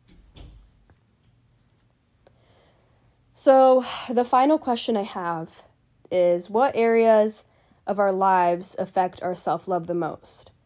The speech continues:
Positive and negative in this connotation. I don't even know if that's the right word to use. I feel like I'm, like, trying to sound smart, but that word felt like it worked. So, anywho, anywho,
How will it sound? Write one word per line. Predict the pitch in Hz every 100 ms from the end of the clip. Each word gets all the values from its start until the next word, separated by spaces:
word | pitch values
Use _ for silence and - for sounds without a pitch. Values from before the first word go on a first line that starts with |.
| _ _ _ _ _
Positive | - 302 302 339 320 247
and | 220
negative | 190 190 190 165 165 165 - _ _ _ _ _ -
in | 190
this | 175 175
connotation. | - 175 175 - 170 - 170 170 170 - _ _ _ _ _ _ -
I |
don't | 330 311
even | 277
know | 262
if | 240
that's | 247 -
the | 226
right | 214 185
word | 214 214
to | 220
use. | 208 202
I | 208
feel | 247 226
like | 220
I'm, | 220 208
like, | 196 196
trying | - 208 196
to |
sound | 190 190 190
smart, | - 196 180 170 - _ _ _ _ _ _ 196
but | 185 202 185 180 165 - _ _ _
that | 220 214 220 _
word | 208 202 196 190 _ -
felt | 185 160
like | 175 180
it | 170 - _ _ _
worked. | 185 170 - - - -
So, | - 151 - _ _ _ _
anywho, | 214 202 185 147 - _ _ _ _ _ -
anywho, | 277 202 180 165 165 165